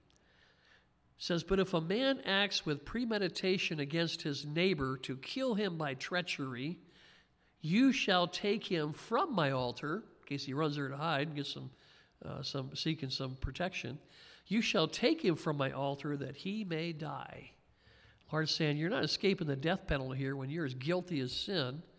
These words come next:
and, uh, th-, he's gonna be dealt with." You think about this, interesting picture. There are those in the world today who are guilty before the Lord, and they think by running to the altar of religion that they're gonna be spared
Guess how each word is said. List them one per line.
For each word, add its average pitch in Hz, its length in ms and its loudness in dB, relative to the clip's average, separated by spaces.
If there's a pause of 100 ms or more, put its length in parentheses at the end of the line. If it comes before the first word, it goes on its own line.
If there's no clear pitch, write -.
(460)
and, 143 220 0
uh, 139 140 4
th-, 165 140 4
he's 147 180 2
gonna 151 140 4
be 131 140 0
dealt 156 280 2
with." 127 220 -4 (1120)
You 165 80 0
think 262 200 2
about 147 280 2
this, 160 280 2
interesting 208 460 0
picture. 131 500 -6 (760)
There 226 200 4
are 214 80 8
those 196 360 6
in 185 80 4
the 160 80 6
world 165 260 6
today 156 420 2
who 143 160 4
are 143 120 2
guilty 175 360 4
before 147 380 0
the 143 60 0
Lord, 143 400 -4 (760)
and 160 140 2
they 220 160 8
think 185 460 2
by 143 140 2
running 196 320 4
to - 120 0
the 156 160 4
altar 170 380 2
of 147 140 2
religion 175 520 2 (680)
that 156 120 2
they're 214 140 4
gonna 170 160 2
be 147 140 0
spared 156 560 -2